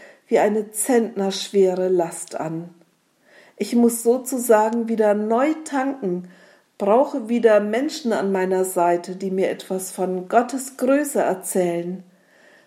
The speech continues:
Darum also, macht das Beste aus eurer Zeit,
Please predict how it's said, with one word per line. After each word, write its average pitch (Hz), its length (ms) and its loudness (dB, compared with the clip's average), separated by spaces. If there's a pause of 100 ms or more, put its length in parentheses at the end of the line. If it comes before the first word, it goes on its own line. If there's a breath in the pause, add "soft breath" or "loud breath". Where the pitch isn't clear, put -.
(180 soft breath)
Darum 220 460 4
also, 170 640 -2 (420 loud breath)
macht 277 480 0
das 240 260 2
Beste 214 640 0
aus 185 200 0
eurer 185 380 0
Zeit, 180 480 0